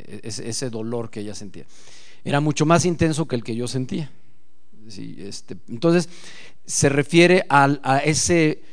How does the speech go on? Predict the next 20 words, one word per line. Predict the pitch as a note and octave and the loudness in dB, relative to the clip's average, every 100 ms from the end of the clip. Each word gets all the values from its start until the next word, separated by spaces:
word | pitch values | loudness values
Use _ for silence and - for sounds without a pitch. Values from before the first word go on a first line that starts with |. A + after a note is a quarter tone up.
| - | -12
dolor | C3+ C#3+ C#3 D#3 D#3 | 0 4 6 8 6
tan | - D3+ C#3+ | 4 4 2
fuerte, | - - E3 E3+ F3+ F3 - G#3+ A#3 - - - - - - | -4 0 6 8 8 6 0 0 -2 -10 -12 -12 -12 -10 -6
indescriptible, | D3 C#3 C#3 B2+ - D3+ C#3+ - F#3 F#3 F3 F3+ G#3 | 0 2 2 2 4 4 4 2 4 6 6 4 2
es | G#3+ | -2
como | - D3 C3+ | -4 -2 0
cuando | B2 C3 C3 | 2 2 2
te | C#3 | 2
duele | C3+ D3 D#3 | 4 6 6
el | D3+ | 4
corazón, | D3+ C3+ A#2+ - C#3+ D#3 A3 A3+ - - - - - - | 2 2 2 0 0 0 -2 -8 -10 -12 -12 -10 -10 -6
pero | - B2 B2+ | -4 -2 -2
no | C3 C#3 C#3+ B2+ | 0 2 2 2
por | B2+ | 2
algo | B2+ B2+ C3 | 2 2 0
físico, | C3 B2+ A#2 - G2+ | -2 -2 -4 -6 -6
sino | A2+ A2 | -6 -6
por, | G2+ G#2+ G2 - - - | -6 -8 -8 -10 -12 -6
por | A2+ B2 | 0 2
algo | B2+ B2+ B2 A2 - | 2 2 0 0 -4